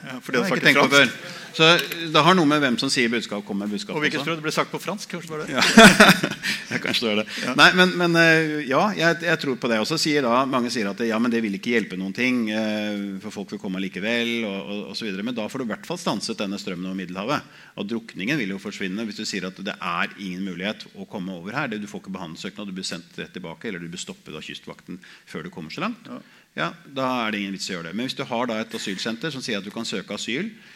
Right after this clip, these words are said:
Speaker 2: i nærområdene, og da er det, finnes, det finnes jo faktisk land i Afrika som fungerer, altså, eh, ganske bra, og som kan ha en interesse av det, for det vil skape hundrevis, tusenvis av arbeidsplasser,
Speaker 1: Mm.
Speaker 2: eh, som kunne være en investering bare i seg selv.
Speaker 1: Mm.
Speaker 2: Og de da som har behov for beskyttelse,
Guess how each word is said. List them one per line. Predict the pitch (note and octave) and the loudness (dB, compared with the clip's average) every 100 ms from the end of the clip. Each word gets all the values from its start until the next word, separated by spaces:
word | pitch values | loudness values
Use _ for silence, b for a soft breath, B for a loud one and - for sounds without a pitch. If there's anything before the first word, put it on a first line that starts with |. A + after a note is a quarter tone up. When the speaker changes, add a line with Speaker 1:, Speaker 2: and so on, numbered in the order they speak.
| B - | B -8
Speaker 2:
i | |
nærområdene, | A#2 G2 F2 F2+ F#2+ D#3 D#3+ | -4 -4 -4 -8 -6 -4 -4
og | |
da | A#2+ E3+ G#2 | -2 -2 -2
er | G#2 | -4
det, | G#2 | -6
finnes, | C#3 - | -8 -6
det | B2 A2 | -6 -8
finnes | E2+ - | -8 -8
jo | F#3 | -8
faktisk | G#2+ - G#2 - F#2+ | -10 -8 -8 -6 -8
land | E2+ | -8
i | F#2+ | -8
Afrika | F2+ G2 - A2 | -8 -10 -10 -10
som | G#2 A2 | -10 -8
fungerer, | G#2 F2 F2+ E3+ | -6 -4 -4 -6
altså, | D#3+ F#3 G3 - - | -6 -8 -10 -14 -12
eh, | A2+ A#2 A2 | -8 -6 -6
ganske | G#2+ G2+ A2+ | -8 -8 -8
bra, | G#2+ D#3+ G3 B B - | -6 -6 -6 B B -10
og | A#2 | -8
som | C#3 C3+ | -8 -6
kan | A#2 | -4
ha | A#2 | -4
en | A2 | -6
interesse | G#2 F#2 - | -6 -6 -6
av | A2+ | -6
det, | G2 | -6
for | |
det | B2 A#2 | -6 -6
vil | - | -4
skape | G#2 - A2+ G#2+ - A#2 | -6 -4 -6 -8 -12 -8
hundrevis, | G#2+ E2+ A2+ C#3+ | -6 -6 -6 -8
tusenvis | - G#2+ F#2 G#2+ G2+ | -6 -6 -6 -6 -6
av | G#2 | -6
arbeidsplasser, | F2 E2+ G#2 - - | -8 -10 -10 -8 -6
Speaker 1:
Mm. | G2+ - B B - | -6 -8 B B -6
Speaker 2:
eh, | B2 A#2+ A#2 | -4 -2 -4
som | C3+ | -8
kunne | D#3 E3+ | -6 -4
være | G#2 | -4
en | G#2 G#2 | -4 -6
investering | A#2 - F#2 G#2 | -6 -4 -4 -4
bare | G#2+ F#2 | -6 -6
i | |
seg | A2 | -6
selv. | - F2 E2 | -4 -4 -4
Speaker 1:
Mm. | A#2+ G2 G#2 B B | -8 -10 -16 B B
Speaker 2:
Og | D3+ D3 | -8 -4
de | D#3+ | -2
da | |
som | B2+ C3+ | -2 -4
har | C3 | -6
behov | C#3+ A2 G#2 | -4 -6 -6
for | B2+ | -6
beskyttelse, | B2+ G#2 A2+ F#3+ | -6 -6 -8 -8